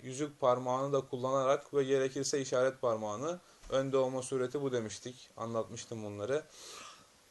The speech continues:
Arkamızı temizliyoruz. Yalnız ne diyordu o kitapta okurken?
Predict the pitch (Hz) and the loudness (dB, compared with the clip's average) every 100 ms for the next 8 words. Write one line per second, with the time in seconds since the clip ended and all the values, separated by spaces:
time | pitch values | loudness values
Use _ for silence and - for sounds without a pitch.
0 | - - - - - - - - 143 156 | -20 -20 -20 -20 -20 -20 -20 2 10 10
1 | 147 151 151 165 165 156 151 147 160 170 | 10 2 2 0 2 2 2 2 4 4
2 | 196 180 127 151 160 165 156 175 165 151 | 4 0 4 6 6 2 0 0 4 4
3 | 139 139 123 - 131 131 143 131 135 123 | 6 4 4 2 2 2 0 0 -2 -2
4 | 160 190 | -2 -2